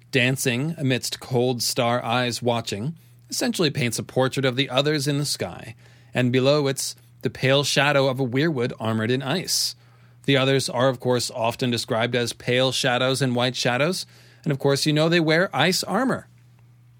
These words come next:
So, this weirwood is getting frozen over, otherized, if you will, and it happens just as the army of the dead march through the village. Let me say it even more simply. The frozen weirwood looks just like an other,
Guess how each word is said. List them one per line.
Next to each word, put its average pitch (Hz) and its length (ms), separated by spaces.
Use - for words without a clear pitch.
So, 147 400
this 135 200
weirwood 143 420
is 143 140
getting 143 300
frozen 135 480
over, 156 400
otherized, 131 600
if 107 140
you 98 60
will, 85 260
and 135 140
it 131 60
happens 139 500
just 135 300
as 135 180
the 147 160
army 135 340
of 131 120
the 127 80
dead 113 400
march 117 400
through 104 280
the 101 80
village. 113 540
Let 143 160
me 151 100
say 135 300
it 135 80
even 139 220
more 123 200
simply. - 480
The 123 60
frozen 151 580
weirwood 127 540
looks 131 280
just - 360
like 120 180
an 123 140
other, 113 420